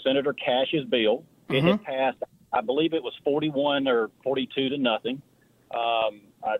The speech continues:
Speaker 1: don't have a clue how that happened because, frankly, that's the Senate, and sometimes they're very unpredictable.
Speaker 2: Right.
Speaker 1: Um, we had this bill come over, and it was Wednesday, and we were at a caucus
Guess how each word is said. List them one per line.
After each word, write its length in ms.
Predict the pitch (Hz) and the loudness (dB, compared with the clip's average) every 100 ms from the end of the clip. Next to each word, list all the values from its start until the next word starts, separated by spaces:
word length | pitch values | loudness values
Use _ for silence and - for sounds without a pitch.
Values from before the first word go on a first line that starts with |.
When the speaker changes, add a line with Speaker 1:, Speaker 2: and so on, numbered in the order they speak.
| - | -2
Speaker 1:
don't 240 | 139 143 - | -2 -2 -6
have 300 | - 110 120 | -10 -4 -2
a 80 | 110 | -2
clue 340 | - 143 143 | -2 0 0
how 180 | 123 127 | 2 0
that 200 | 117 127 | 2 0
happened 380 | - 107 - 117 | 0 -2 -2 -2
because, 320 | 120 113 107 104 _ _ _ _ | -2 0 -2 -4 _ _ _ _
frankly, 360 | 120 120 113 107 | -2 0 0 2
that's 200 | 107 120 | 2 0
the 100 | 123 - | -2 -4
Senate, 320 | - 110 113 - - | 0 2 2 -2 -8
and 180 | 104 101 - | -6 -6 -2
sometimes 380 | 113 107 107 - | -2 0 -2 0
they're 140 | 113 107 | 0 2
very 300 | 117 117 107 | 2 4 2
unpredictable. 600 | 101 98 98 95 110 - - - - | 0 0 0 0 -4 -6 -16 -18 -6
Speaker 2:
Right. 260 | 139 139 | -4 -2
Speaker 1:
Um, 420 | 123 127 120 113 120 - - - | -2 0 2 2 0 -6 -4 2
we 100 | 139 | 4
had 200 | 180 170 | 4 4
this 120 | 160 120 | 2 2
bill 280 | 160 202 180 - | 4 4 0 -2
come 160 | 135 | 2
over, 320 | 123 120 127 175 _ _ _ - | 4 4 0 -4 _ _ _ 0
and 300 | 131 135 135 | 2 4 2
it 100 | 147 | 0
was 140 | 151 - | -2 -2
Wednesday, 640 | 117 143 123 131 143 170 190 _ | 0 2 2 2 2 0 -12 _
and 400 | 120 120 120 113 | -6 -2 -2 -2
we 160 | 110 147 | 0 2
were 100 | 160 | 4
at 100 | 135 | 2
a 20 | |
caucus 420 | - 156 143 151 | 0 -2 -2 -2